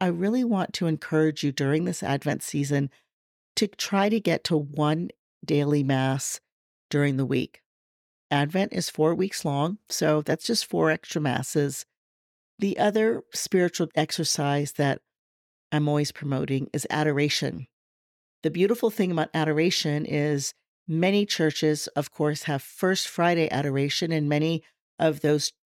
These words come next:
parishes will have what they call nocturnal adoration. And so they'll have the Blessed Sacrament exposed all night long until the morning, about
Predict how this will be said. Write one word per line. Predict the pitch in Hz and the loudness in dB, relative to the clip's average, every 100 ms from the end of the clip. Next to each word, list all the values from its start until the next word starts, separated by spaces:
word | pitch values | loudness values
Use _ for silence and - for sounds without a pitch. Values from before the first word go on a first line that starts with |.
| _ | _
parishes | 139 139 139 - 147 139 | 0 2 2 0 0 0
will | 147 | -4
have | 131 143 139 | -2 -2 -2
what | 139 - | -4 -2
they | 151 | -4
call | - 143 | -2 -4
nocturnal | 143 147 143 - 208 185 | 0 0 -2 -4 -2 0
adoration. | 160 139 139 139 131 - 139 - _ _ _ - | 0 0 0 0 -2 -4 -4 -6 _ _ _ -4
And | 160 151 | -2 0
so | - 160 160 | 2 4 4
they'll | 151 151 | 4 2
have | 156 190 | 2 2
the | 202 | 0
Blessed | - 165 165 165 | 0 0 0 -4
Sacrament | - 151 147 160 160 | -2 -2 -2 -2 -2
exposed | 156 - - 147 143 - | -2 -4 0 2 2 0
all | - 143 | 0 0
night | 147 143 - | 2 0 0
long | 143 135 135 175 | 0 2 0 0
until | 151 139 151 143 143 139 | -2 0 0 2 2 0
the | 139 | 0
morning, | 139 135 135 135 | 0 2 2 0
about | 131 131 131 | 0 0 0